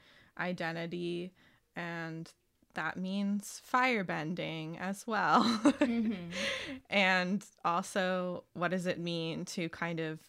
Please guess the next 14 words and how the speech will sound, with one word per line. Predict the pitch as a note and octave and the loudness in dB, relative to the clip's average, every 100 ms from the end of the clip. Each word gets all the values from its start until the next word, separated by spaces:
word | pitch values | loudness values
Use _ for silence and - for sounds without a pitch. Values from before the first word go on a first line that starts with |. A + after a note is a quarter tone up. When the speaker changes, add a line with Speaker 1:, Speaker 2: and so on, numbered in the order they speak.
| _ - | _ -6
Speaker 1:
be | F3 | -2
an | E3+ D3 | -2 -2
airbender | D3+ E3 E3 D#3 D3+ D#3 D#3+ D#3+ D#3 - | -2 -2 -2 -4 -4 -6 -6 -4 -6 -6
and | D#3+ D#3+ D#3+ D#3+ | -4 -4 -4 -6
the | E3+ D#3 | -6 -4
Avatar | D#3 D#3+ D#3+ D#3+ D3+ | -2 -4 -6 -6 -6
at | D#3+ | -6
the | D#3+ | -10
same | - D#3 D#3+ | -8 -8 -8
time, | - D#3+ D#3 D#3+ | -6 -8 -6 -6
because | D#3+ D#3 F3 - | -8 -6 -8 -6
he's | F#3+ F3+ | -6 -6
the | - E3 | -4 -4
only | D#3+ F3 F3+ D#3+ D#3 D#3 | -2 0 0 -2 -4 -8